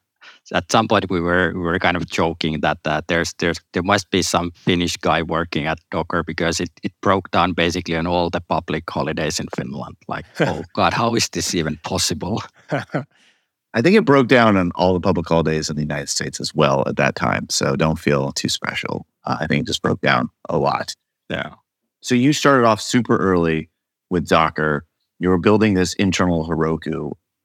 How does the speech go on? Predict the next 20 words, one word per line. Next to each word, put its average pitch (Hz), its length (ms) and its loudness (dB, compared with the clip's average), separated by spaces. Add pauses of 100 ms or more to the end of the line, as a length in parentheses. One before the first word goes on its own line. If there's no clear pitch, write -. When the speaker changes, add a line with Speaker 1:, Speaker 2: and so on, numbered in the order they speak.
Speaker 3:
What 127 180 4
was 151 140 4
the 143 100 8
experience 104 540 4
like 76 180 0
trying 76 180 2
to 76 40 2
build 76 180 0
a 73 40 -2
paas 73 380 -2
back - 260 -6
then 52 280 -8
with - 160 -4
it? - 120 -4 (340)
And 76 160 -4
how 82 160 4
did 80 140 4
that 78 140 2
kind 76 180 0
of 73 140 -6